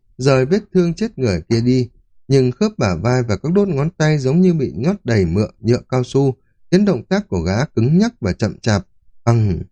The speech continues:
Đã tiến vào trạng thái minh tưởng nên Glenn không bị máu tươi làm sợ, hắn tiếp tục bóp cò, bình tĩnh như đang luyện tập hàng ngày. Trán tên hề bỗng xuất hiện một lỗ thủng dữ tợn, dòng máu đỏ trào ra, khiến đôi mắt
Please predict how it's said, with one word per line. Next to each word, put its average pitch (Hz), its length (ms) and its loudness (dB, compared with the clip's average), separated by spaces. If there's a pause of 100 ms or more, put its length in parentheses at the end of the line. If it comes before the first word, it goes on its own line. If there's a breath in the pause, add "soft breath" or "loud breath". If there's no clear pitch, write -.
(480)
Đã 131 120 4
tiến 147 340 2
vào 151 100 0
trạng 85 320 -6
thái 104 200 0
minh 151 220 2
tưởng 90 300 -2
nên 107 180 0 (100)
Glenn 120 260 2 (300 soft breath)
không 196 160 2
bị 135 160 0 (160)
máu 110 280 -2
tươi 156 200 2
làm 104 200 -2
sợ, 107 280 -2 (180)
hắn 113 100 0
tiếp 214 220 2
tục - 200 -2
bóp 104 140 0 (100)
cò, 90 280 0 (300 loud breath)
bình 143 220 0
tĩnh 190 240 0
như 208 100 2
đang 180 220 2
luyện 135 220 -4
tập 104 260 -6
hàng 90 200 -2
ngày. 90 280 2 (600)
Trán 113 220 4
tên 139 140 0
hề 104 240 2
bỗng 98 160 -2
xuất 202 180 0
hiện 131 180 2
một 101 120 -4
lỗ 165 220 -2
thủng 92 220 0
dữ 165 240 -2
tợn, 117 180 0 (400)
dòng 143 260 0
máu 160 180 2
đỏ 107 280 -2
trào 85 260 -2
ra, 110 280 0 (200)
khiến 120 160 2
đôi 117 120 0
mắt 147 160 0